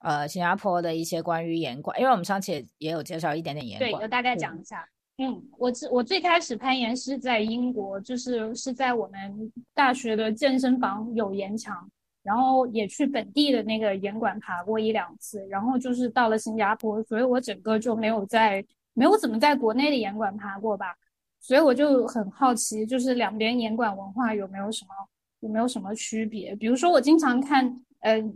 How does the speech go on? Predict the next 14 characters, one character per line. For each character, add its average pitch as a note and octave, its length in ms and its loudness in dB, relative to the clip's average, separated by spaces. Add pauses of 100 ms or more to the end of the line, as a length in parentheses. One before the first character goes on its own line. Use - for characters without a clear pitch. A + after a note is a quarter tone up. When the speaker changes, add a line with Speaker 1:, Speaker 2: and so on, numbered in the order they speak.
(140)
Speaker 2:
国 B3 160 -2
内 C#4+ 220 6
岩 A3 220 2
馆 A3 300 2
会， C4 300 4 (120)
会 C4+ 100 4
讲， F#3 260 -4 (240)
会 C#4 140 6
讲 G3 320 2
站 D4 160 8
起 D4 100 6
来 G3 120 -2
就 B3+ 120 4
有， A3+ 200 0